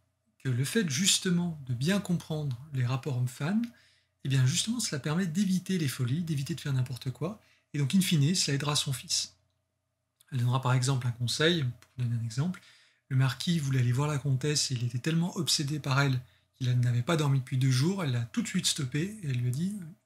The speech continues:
de ne surtout pas y retourner avant d'avoir repris le contrôle de lui-même,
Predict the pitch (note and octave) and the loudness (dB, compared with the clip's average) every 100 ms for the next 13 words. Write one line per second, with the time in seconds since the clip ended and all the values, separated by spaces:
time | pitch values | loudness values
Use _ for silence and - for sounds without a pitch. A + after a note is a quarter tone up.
0 | - A2+ A2+ - A3 G3+ E3+ D#3 C3 D3 | -8 -6 -4 -4 -4 -4 -4 -4 -4 -2
1 | C#3 E3+ F#3 - _ - F3 D3+ D#3+ D#3+ | 0 0 -4 -14 _ -2 0 0 0 2
2 | C#3 C3+ C#3 - D#3+ D3 B2+ D3 C3+ D#3+ | 2 2 0 -2 -4 -2 -2 -2 -2 -2
3 | D3 C3+ B2+ B2+ D#3 | 0 2 4 4 4